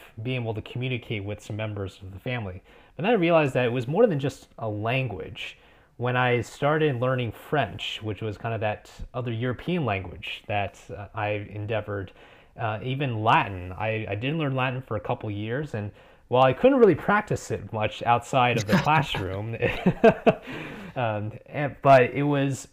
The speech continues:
Speaker 1: it was, I think at that moment when I lear-, was learning Latin and learning all the roots of the words that we use in English and even in French and other Germanic languages, made, it made me appreciate a lot of what of these other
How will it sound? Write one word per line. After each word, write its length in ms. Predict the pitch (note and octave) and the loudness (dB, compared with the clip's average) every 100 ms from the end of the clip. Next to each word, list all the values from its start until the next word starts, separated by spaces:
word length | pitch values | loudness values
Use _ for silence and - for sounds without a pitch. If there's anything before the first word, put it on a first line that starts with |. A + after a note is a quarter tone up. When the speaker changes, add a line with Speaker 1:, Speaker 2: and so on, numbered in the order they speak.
| _ _ _ _ _ - | _ _ _ _ _ -6
Speaker 1:
it 40 | D3 D3 | -2 -2
was, 100 | B2+ - | -2 0
I 40 | C3+ | 0
think 140 | - G#3+ | 0 0
at 80 | D3+ | 2
that 160 | C3+ A#2+ C3 | 2 2 0
moment 600 | D3+ A#2+ G2 G2 - - | 0 -2 -4 -6 -16 -12
when 180 | A2 A2+ | -6 -2
I 100 | A2 | -2
lear-, 200 | A2+ A#2+ A#2+ | -2 -4 -4
was 60 | A2+ | -6
learning 200 | B2 G#2+ | -4 0
Latin 260 | A#2+ B2 | 0 0
and 180 | G#2+ G2 | -4 -4
learning 240 | A2+ C3+ A#2 | -4 -2 0
all 160 | A2+ A2 | 0 -2
the 80 | F#2 G2+ | -4 -4
roots 280 | A#2 C3+ - | -4 -4 -6
of 100 | G2+ | -8
the 140 | F#2+ F#2 | -6 -4
words 240 | G#2+ B2+ C3+ | -2 -2 -2
that 120 | C3 B2+ | -4 -4
we 40 | |
use 340 | A#2 B2 C3 | -4 -4 -4
in 80 | A2 | -6
English 560 | G2 A2+ B2+ C3+ - - | -6 -6 -4 -4 -6 -8
and 100 | G2+ | -8
even 240 | G#2 G#2 | -6 -8
in 60 | F#2 | -10
French 400 | - A2+ A2+ B2 | -8 -4 -4 -6
and 60 | G2+ | -6
other 200 | F#2+ A2+ | -6 -6
Germanic 400 | G#2 G#2+ A2 A2 | -6 -6 -6 -6
languages, 600 | A2 A2 A2+ A#2 B2+ B2 - - - _ _ - | -8 -8 -8 -6 -8 -8 -16 -20 -20 _ _ -6
made, 260 | D3 A3+ E3 - | 0 0 0 -6
it 40 | C3+ | -2
made 200 | E3 A3+ | 0 2
me 100 | F#3+ | 2
appreciate 600 | C#3 - F3+ - D3+ A#2+ | 0 -2 -4 -2 -2 0
a 80 | G#2+ | -2
lot 560 | G2+ G#2+ A#2+ G#2+ - - - _ - | -2 2 2 2 -2 -16 -20 _ -16
of 300 | - G#2+ G2+ - - | -4 -4 -4 -10 -16
what 460 | G#2 G2+ A#2 B2 - - - _ _ _ - | -12 -4 2 2 0 -10 -20 _ _ _ -2
of 180 | C3+ B2+ | -2 0
these 180 | B2+ | -4
other 200 | C3 C3 | 0 0